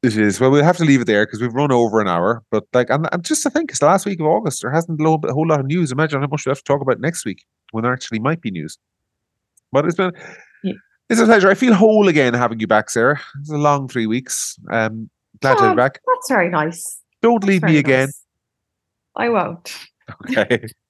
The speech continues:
Speaker 1: <laughs> Never leave.
Speaker 2: <laughs>
Speaker 1: All right. Listen,
Speaker 2: I
Speaker 1: thank you
Speaker 2: won't.
Speaker 1: very much for listening, folks. Um, it's a pleasure, as always, to be with you. Thank you so much for the feedback. Uh, I should say that, uh, my sister-in-law, Nicole, who's an, an avid listener to this show,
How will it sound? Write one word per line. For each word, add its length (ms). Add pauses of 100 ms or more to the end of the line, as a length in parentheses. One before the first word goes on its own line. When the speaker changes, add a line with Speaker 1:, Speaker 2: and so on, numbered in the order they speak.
(200)
Speaker 1:
<laughs> 560
Never 300
leave. 440
Speaker 2:
<laughs> 500
Speaker 1:
All 140
right. 300
Listen, 320 (100)
Speaker 2:
I 60
Speaker 1:
thank 180
you 60
Speaker 2:
won't. 80
Speaker 1:
very 100
much 200
for 100
listening, 320
folks. 400
Um, 480
it's 100
a 40
pleasure, 380
as 80
always, 300
to 140
be 80
with 200
you. 100
Thank 260
you 80
so 120
much 180
for 80
the 120
feedback. 420 (360)
Uh, 120
I 60
should 180
say 340
that, 360
uh, 160
my 160
sister-in-law, 500
Nicole, 400
who's 240
an, 140 (300)
an 220 (100)
avid 340
listener 300 (220)
to 100
this 80
show, 300